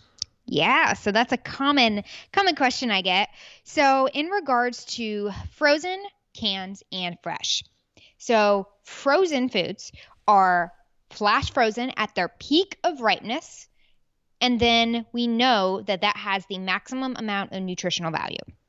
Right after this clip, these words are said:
However, that does mean that we're going to not have the same texture and taste profile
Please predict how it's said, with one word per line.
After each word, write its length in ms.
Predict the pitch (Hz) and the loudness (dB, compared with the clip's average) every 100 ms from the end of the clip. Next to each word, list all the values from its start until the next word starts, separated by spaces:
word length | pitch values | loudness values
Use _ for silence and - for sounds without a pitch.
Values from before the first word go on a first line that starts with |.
| - - - _ _ _ _ _ _ | -16 -14 -20 _ _ _ _ _ _
However, 600 | _ 262 226 220 208 214 226 | _ -2 0 0 0 0 -2
that 180 | 214 180 | -6 -2
does 320 | 202 196 202 | -2 -2 -6
mean 300 | 220 202 208 | -10 -10 -8
that 140 | 208 | -8
we're 100 | 190 | -8
going 300 | 185 190 185 - | -10 -10 -10 -8
to 500 | 208 185 175 175 175 - _ _ _ - | -6 -4 -6 -8 -10 -16 _ _ _ -8
not 320 | 185 202 202 | -2 0 0
have 320 | 202 190 185 | -2 -2 -2
the 80 | 196 | -8
same 340 | - 202 185 185 | -6 -4 -6 -8
texture 720 | - - - - - 226 240 | -12 -10 -10 -8 -6 -4 -4
and 240 | 320 226 | -4 -6
taste 340 | - 196 180 - | -4 -2 -2 -4
profile 680 | - 185 - 165 180 285 | -6 -6 -2 0 4 2